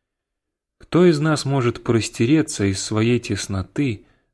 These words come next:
до скончания века и увидеть последние события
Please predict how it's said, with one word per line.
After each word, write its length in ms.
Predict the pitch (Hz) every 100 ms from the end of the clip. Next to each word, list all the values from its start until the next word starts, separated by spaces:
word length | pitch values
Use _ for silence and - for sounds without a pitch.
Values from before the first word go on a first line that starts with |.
| -
до 140 | 107
скончания 760 | - - 120 - 123 123 131 131
века 460 | 135 117 - - _ _ _
и 80 | -
увидеть 500 | 113 107 123 120 -
последние 640 | 113 107 120 120 107 113
события 720 | 104 104 101 143 160 107 101